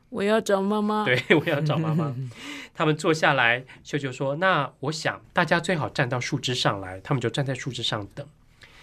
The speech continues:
Speaker 2: 那个大姐就说：“妈妈一定迷路了。”皮皮说，老二说：“说不定被狐狸抓住了。”最小的比比说什么？
Speaker 1: “我要找妈妈。”
Speaker 2: “我要找妈妈。”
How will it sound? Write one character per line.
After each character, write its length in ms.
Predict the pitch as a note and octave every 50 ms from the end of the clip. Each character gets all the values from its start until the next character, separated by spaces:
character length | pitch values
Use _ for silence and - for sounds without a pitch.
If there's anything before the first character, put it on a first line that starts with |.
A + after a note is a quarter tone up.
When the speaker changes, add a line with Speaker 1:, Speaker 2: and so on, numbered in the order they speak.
| - - - - _ -
Speaker 2:
那 60 | A2
个 60 | G#2
大 180 | G2+ - C3+ A#2
姐 100 | - G#2+
就 140 | - A#2 A2+
说 240 | - B2 A#2+ B2+ - - - - - -
：“妈 140 | - G#3+ A#3
妈 100 | C4 B3+
一 120 | G3 F3
定 200 | D3+ G#3+ F#3+ F3
迷 220 | D3 B2+ A2+ A2+
路 220 | A2+ C#3+ C3 A#2 G#2
了。” 180 | G#2 G2+ - - _ _ _ _ _ _ _
皮 140 | - - A2+
皮 160 | - A#2 A#2
说， 360 | C3 - - C#3+ C3+ C3+ C#3 D3
老 140 | C3+ G#2 G2+
二 180 | - D3 D3+ C3+
说 320 | C3+ - C#3 C3+ C#3+ D3 - - -
：“说 140 | - - A3
不 60 | A3+
定 340 | A3+ B3+ B3 G#3 D3 C#3+ - - _
被 100 | - F3+
狐 180 | D#3 - D3 C#3
狸 120 | F3 F#3+
抓 180 | - A3 G#3+ A3
住 220 | A3+ B3+ A#3+ F#3
了。” 180 | C3+ A2+ - - - _ _ _ _ - - - - - _ -
最 100 | - A3+
小 160 | - - D#3
的 80 | B2 C3+
比 240 | C#3 - - A#2+ A2+
比 160 | - B2+ C3+
说 180 | D3 - E3 E3+
什 140 | E3 D#3
么？ 220 | B2+ C#3 F3+ F#3+ - - _ -
Speaker 1:
“我 100 | - G3
要 160 | G3 G#3 G#3
找 220 | G3+ G3+ G3+ F3 D#3+
妈 180 | D#3+ - E3+
妈。” 160 | F3 E3+ D#3+
Speaker 2:
“我 80 | D#3+ D#3+
要 80 | C3+ C3+
找 160 | - A#2+ F#2+
妈 180 | F#2+ G2 G2+
妈。” 240 | G#2 G2+ G2 G2+ G#2